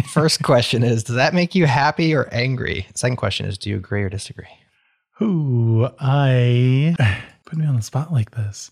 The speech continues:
Speaker 2: You know, when I first started being forced to learn TypeScript, I thought the exact same thing. I was like, "This is Java-ifying my code,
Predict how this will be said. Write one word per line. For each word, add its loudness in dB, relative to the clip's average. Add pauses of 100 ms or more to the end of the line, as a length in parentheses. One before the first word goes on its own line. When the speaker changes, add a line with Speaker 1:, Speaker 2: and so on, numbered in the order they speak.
Speaker 2:
You 2
know, 4 (100)
when 2
I 4
first 0
started 2
being 4
forced -4
to 2
learn 0
TypeScript, -4
I 0
thought -2
the 0
exact -2
same 0
thing. -6
I -2
was -8
like, -14 (140)
"This -10
is -2
Java-ifying -2
my -4
code, 0